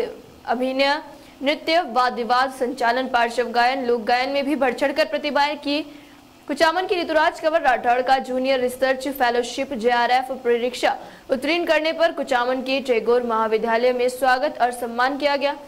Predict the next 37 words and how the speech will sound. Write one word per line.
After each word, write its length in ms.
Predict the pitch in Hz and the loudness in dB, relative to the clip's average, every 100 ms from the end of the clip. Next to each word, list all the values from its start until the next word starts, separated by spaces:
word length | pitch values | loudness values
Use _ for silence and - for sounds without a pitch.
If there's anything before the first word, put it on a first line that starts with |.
| - - - - | -20 -20 -16 -8
इसके 240 | 254 302 | -4 -2
साथ 220 | 302 311 | 2 2
ही 140 | 320 370 | 2 -2
ऋतुराज 480 | 302 285 285 302 302 | -2 2 2 2 0
कंवर 240 | 294 302 | 0 2
राठौड़ 400 | 262 220 247 254 | 2 2 2 2
के 180 | 254 262 | 0 -2
माता 340 | 226 220 254 | -2 0 2
और 80 | 240 | 0
पिता 300 | 233 208 233 | -2 -2 0
का 180 | 240 240 | 2 0
भी 200 | 247 277 | 0 -6
टैगोर 680 | 269 226 220 254 254 - 220 | 0 0 2 2 0 -12 -10
महाविद्यालय 840 | 214 214 208 226 220 226 240 254 - - - - - - - - - - - - - - - - | -4 -4 -2 0 0 2 0 -2 -10 -20 -20 -20 -20 -20 -20 -20 -20 -20 -20 -20 -20 -20 -12 -2
परिवार 360 | 269 269 277 | 2 4 4
की 140 | 311 320 | 2 0
ओर 120 | 302 | 0
से 180 | 311 381 | 0 -2
अभिनंदन 460 | 269 240 233 220 | 0 -2 -2 -2
किया 220 | 208 214 202 | -2 -2 0
गया। 180 | 214 | 0
ऋतुराज 460 | 185 208 220 233 233 | 0 -2 2 2 0
कंवर 200 | 269 269 | 0 2
राठौड़ 340 | 277 277 294 | 2 2 0
ने 120 | 294 339 | 0 -4
कुचामन 460 | 294 285 277 311 | 0 0 0 -2
के 220 | 302 320 359 - - - | -2 -2 -2 -8 -10 0
टैगोर 320 | 294 311 370 | 2 2 2
महाविद्यालय 600 | 349 339 320 339 330 339 | 2 2 2 2 2 2
से 200 | 349 392 | 2 0
स्नातक 560 | - 262 247 247 262 262 | 2 0 0 0 -4 0
और 360 | 240 240 254 247 | 2 2 0 -6
स्नातकोत्तर 760 | - 262 254 262 254 254 311 | -2 0 0 0 0 2 -2
की 120 | 311 | -2
पढ़ाई 320 | 311 262 262 | -2 2 0
की 160 | 262 254 | 0 -2
है। 260 | 240 - | -2 -4